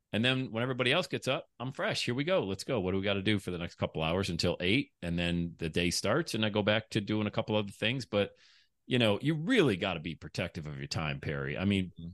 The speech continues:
Speaker 1: I, if I, I had to have that drilled into my mind. You can't just, I don't answer my phone, never answer my phone unless it's a family member.
Speaker 2: Mm.
Speaker 1: It all goes to voicemail.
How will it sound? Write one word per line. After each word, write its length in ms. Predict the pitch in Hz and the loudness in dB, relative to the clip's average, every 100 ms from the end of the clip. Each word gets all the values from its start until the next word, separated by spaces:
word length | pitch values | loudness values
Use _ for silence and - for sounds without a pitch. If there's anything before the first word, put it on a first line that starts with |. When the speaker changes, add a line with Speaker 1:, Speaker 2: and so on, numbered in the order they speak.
| - | -8
Speaker 1:
I, 320 | - - - | -6 -4 -2
if 140 | 113 131 | 2 2
I, 220 | 135 135 | 2 2
I 120 | 127 | 2
had 140 | 147 110 | 2 2
to 60 | |
have 200 | 92 92 | 2 0
that 200 | 90 82 | 0 -2
drilled 400 | 82 90 92 82 | -4 -2 -2 -2
into 160 | 78 73 | -4 -4
my 140 | 71 | -4
mind. 320 | 71 71 71 - | -4 -4 -4 -4
You 120 | 101 | -6
can't 420 | - 143 139 - - | -2 2 2 0 0
just, 220 | 117 - _ | 0 0 _
I 100 | 107 | 2
don't 140 | 139 127 | 2 2
answer 220 | 127 131 | 2 0
my 120 | 123 | -2
phone, 360 | - 82 87 - | -2 -4 -6 -6
never 520 | 95 95 104 101 101 | -2 2 2 2 2
answer 240 | 95 90 85 | 0 -2 -4
my 100 | 82 | -4
phone 240 | 92 85 | -4 -2
unless 260 | 80 82 - | 0 -2 -4
it's 120 | 87 | -8
a 20 | |
family 340 | - 85 82 80 | -4 -2 0 0
member. 360 | 80 82 95 - - - | 0 -2 -4 -8 -20 -14
Speaker 2:
Mm. 160 | 98 98 | -6 2
Speaker 1:
It 60 | 87 | 4
all 160 | 98 | 4
goes 240 | 104 107 101 | 6 4 2
to 80 | |
voicemail. 640 | 90 85 82 80 78 95 | 0 0 -2 -2 -4 -4